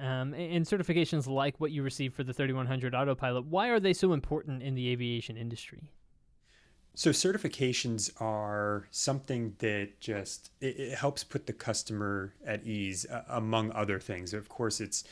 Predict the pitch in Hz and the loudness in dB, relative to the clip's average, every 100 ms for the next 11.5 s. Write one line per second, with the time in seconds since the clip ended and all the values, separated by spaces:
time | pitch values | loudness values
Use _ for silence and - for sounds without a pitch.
0 | - - 110 117 123 123 - 117 - 101 | -16 -12 0 2 4 2 -2 -4 -4 -4
1 | 95 95 - 104 98 - 87 - - 98 | -4 -4 -2 -2 -4 -6 -8 -8 -4 -2
2 | 95 92 104 104 95 101 95 - 98 92 | -2 -6 -6 -6 -4 -4 -6 -4 -4 -4
3 | - 101 95 92 92 - - - _ _ | -6 -2 -2 -2 -6 -14 -20 -20 _ _
4 | 110 104 - - - 123 120 123 120 139 | 0 0 -4 -10 -2 0 2 2 4 4
5 | 135 - 117 - 147 120 90 85 101 101 | 2 -4 -4 0 0 2 -2 -4 -4 -2
6 | 107 117 - - 120 110 117 120 110 117 | -2 -4 -10 -4 0 2 0 -2 -2 -4
7 | 117 123 117 113 113 - - - 107 110 | -4 -2 0 -2 -4 -8 -12 -2 2 2
8 | 110 110 139 123 123 123 123 123 123 - | 0 -4 -4 -4 -2 -2 -2 -2 -4 -8
9 | - - - - 104 101 104 98 95 - | -20 -20 -18 -8 -6 -4 -6 -4 -6 -2
10 | 110 110 104 101 117 101 127 110 117 110 | 2 2 2 -2 -2 -2 -2 -2 0 0
11 | - 104 98 - - | 2 0 0 -2 -4